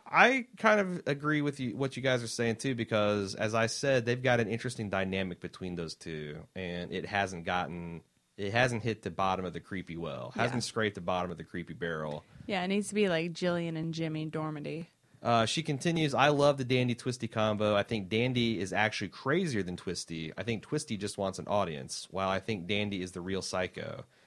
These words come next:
Speaker 1: He wants the spotlight, but he doesn't really know how to go about it. Interesting take that maybe Twisty was just an all right clown until he was so maimed that children never lo-,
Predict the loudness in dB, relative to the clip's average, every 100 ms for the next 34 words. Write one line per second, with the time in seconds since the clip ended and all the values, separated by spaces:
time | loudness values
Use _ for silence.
0 | _ -2 0 0 0 0 4 4 6 4
1 | 2 -2 -2 -2 -2 -2 -2 -2 -2 -2
2 | -4 -2 4 4 4 2 -2 _ _ -2
3 | 0 0 0 -2 0 2 2 0 -2 2
4 | 4 2 0 -2 -4 -2 0 0 0 -4
5 | 0 4 6 6 4 2 0 2 4 4
6 | 2 -2 0 0 0 0 2 4 4 2
7 | 2 2 0 -4 -4 -4 -2 0 0 0
8 | 0 -2